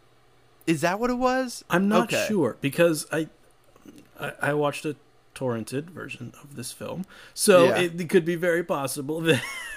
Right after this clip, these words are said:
Speaker 2: that, um, it was simply the version, uh, the, the file that I was
Speaker 1: Okay.
Speaker 2: watching the mov-, the movie on, but it seemed to me like it was a little bit off with the audio track. It just wasn't perfectly in sync. It wouldn't,
Speaker 1: Okay.
Speaker 2: I mean, it wouldn't surprise me, I guess, if it was dubbed.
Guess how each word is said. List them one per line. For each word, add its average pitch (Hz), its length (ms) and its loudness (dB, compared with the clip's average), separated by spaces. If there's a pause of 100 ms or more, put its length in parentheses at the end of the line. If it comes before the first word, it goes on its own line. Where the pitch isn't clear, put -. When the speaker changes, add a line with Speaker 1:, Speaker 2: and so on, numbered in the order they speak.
Speaker 2:
that, 156 540 -2
um, 120 280 -2 (320)
it 143 100 0
was 131 180 -2
simply 127 340 -4
the 117 200 -4
version, 131 460 -2
uh, 117 300 -6
the, 120 180 -6
the 117 160 -8
file 120 540 -2 (280)
that 139 100 -4
I 120 60 2
was 123 120 -2
Speaker 1:
Okay. 156 180 0
Speaker 2:
watching 113 320 -2
the - 60 -8
mov-, 110 320 -10
the 120 140 -8
movie 113 300 -6
on, 110 260 -6
but 117 280 -6 (220)
it 165 180 -6
seemed 233 320 -2
to 180 100 -4
me 165 180 0
like 131 260 0
it 127 40 -4
was 120 180 -4
a 117 40 -4
little 123 240 -4
bit 123 260 -4
off 123 400 -6
with 127 200 -8
the 139 100 -12
audio 110 300 -10
track. - 260 -12
It 123 40 -8
just 123 120 -10
wasn't 123 320 -4
perfectly 120 560 -6
in 110 180 -8
sync. - 480 -12 (220)
It 147 160 -4
wouldn't, 170 300 -2
Speaker 1:
Okay. 165 240 0
Speaker 2:
I 151 60 2
mean, 156 280 -2 (300)
it 160 80 -2
wouldn't 220 200 -4
surprise 147 440 -6
me, 208 80 -4
I 196 80 -4
guess, 190 200 -10
if 185 120 -10
it 196 80 -8
was 190 160 -8
dubbed. 185 400 -4